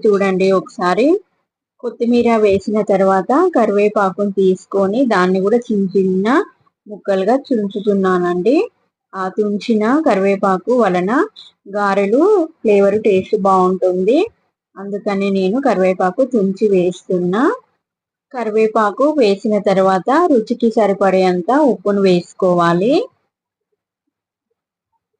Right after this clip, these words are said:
ఉప్పు వేసిన తర్వాత మళ్ళీ కొంచెం జీలకర్రను కూడా యాడ్ చేయాలండి. జీలకర్ర వేసిన తర్వాత చిటికెడు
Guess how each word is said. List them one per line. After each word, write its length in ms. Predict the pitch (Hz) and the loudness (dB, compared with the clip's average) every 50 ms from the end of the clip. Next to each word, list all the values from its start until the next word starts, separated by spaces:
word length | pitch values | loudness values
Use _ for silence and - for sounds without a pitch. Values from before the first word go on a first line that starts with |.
| _ - | _ -16
ఉప్పు 240 | 247 - - 247 247 233 | -16 -8 -2 0 0 2
వేసిన 320 | 240 220 208 208 233 220 202 208 | 2 2 2 0 -2 -4 -2 0
తర్వాత 360 | 208 196 202 202 196 196 185 247 269 277 247 | 0 2 2 2 0 0 0 0 0 0 2
మళ్ళీ 260 | 214 196 196 202 220 240 240 | 0 0 0 2 0 0 0
కొంచెం 320 | 220 196 190 185 - 214 208 | 0 -2 0 0 0 -2 0
జీలకర్రను 520 | 190 202 196 190 185 202 190 196 196 196 185 185 | 0 0 0 0 0 0 0 0 0 -2 -2 -2
కూడా 240 | 185 180 190 233 285 359 440 440 _ _ _ _ _ _ _ - | -2 0 2 2 0 0 -2 -4 _ _ _ _ _ _ _ -14
యాడ్ 260 | 185 196 196 190 180 | -10 -10 -8 -10 -6
చేయాలండి. 720 | - 233 202 190 185 180 175 175 180 175 170 175 180 196 233 294 370 480 508 - _ _ _ _ _ _ _ _ _ _ _ _ _ _ _ _ _ _ | -4 -2 0 0 0 0 0 0 0 0 0 0 0 0 0 0 0 -2 -4 -10 _ _ _ _ _ _ _ _ _ _ _ _ _ _ _ _ _ _
జీలకర్ర 460 | 226 214 208 202 202 202 214 208 208 196 196 | -6 -4 -2 -2 -2 0 0 0 0 2 2
వేసిన 300 | 190 190 190 - 208 196 185 196 | 0 0 0 -2 -2 -2 0 0
తర్వాత 400 | 185 185 185 185 185 180 165 - 220 254 302 392 466 - _ _ _ _ _ _ _ - | 0 2 2 2 2 0 0 -2 0 0 0 0 -2 -6 _ _ _ _ _ _ _ -14
చిటికెడు 460 | 226 - 214 202 - 208 196 214 247 | -10 -8 -6 -4 -4 -2 0 0 0